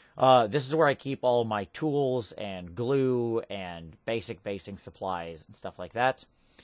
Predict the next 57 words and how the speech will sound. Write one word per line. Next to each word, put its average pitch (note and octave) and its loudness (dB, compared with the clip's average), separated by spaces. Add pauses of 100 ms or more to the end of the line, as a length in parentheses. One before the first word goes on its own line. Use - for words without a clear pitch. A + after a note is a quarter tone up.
(360)
Uh, G#2+ -2
same D3 4
with C3+ 2
the B2+ -8
plastic A#2 -2
one G#2+ -6
above G2+ 0
it, A2 -4
the G2+ -8
long F#2 -4
flat G#2+ 0
one. G#2+ -6
That's G2+ -4
where G2+ -6
I F#2+ -6
keep, - -16
like, F#2+ -6
my E2+ -10
static - -4 (480)
grass B2+ 4
and, E2+ -8 (100)
um, A1+ -12 (540)
tufts - -2
and F2+ -10
stuff - -8
like G2 -8
that. G2 -4
They're F#2 -6
all F#2 -2
laid F#2 -4
out F2 -6
in F2+ -14
there F2 -12
so - -12
I F2 -8
can D2+ -18
just - -14
open F2 -10
them G2 -10
up A2 -6
and F#2 -14
see - -12
all D#2 -8
the - -20
tufts. - -4 (1600)
Uh, A2 0
highly D3+ 4
recommend B2 -2
those. G#2+ 0
I'll F#2 -4
link F#2 -10
a - -20
few F#2 -14
of D#2 -12
those A#2 -2
down A2 -4
below. G#2 -2